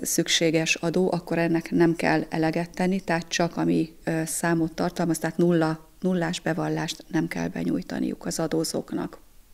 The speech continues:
Egy nagyon fontos, ö, rendelkezés történt még a kormányrendben a fizetési könnyítésekre vonatkozóan.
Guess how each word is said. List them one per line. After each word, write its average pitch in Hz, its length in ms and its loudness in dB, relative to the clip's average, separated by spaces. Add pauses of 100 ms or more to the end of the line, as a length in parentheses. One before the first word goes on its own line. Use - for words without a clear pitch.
(1500)
Egy 196 160 2
nagyon 226 320 8
fontos, 180 680 0
ö, 185 200 4
rendelkezés 180 840 2
történt 175 420 0
még 175 180 4
a 165 120 0
kormányrendben 175 720 4
a 185 80 0
fizetési 170 680 -2
könnyítésekre 160 880 2
vonatkozóan. 165 1040 2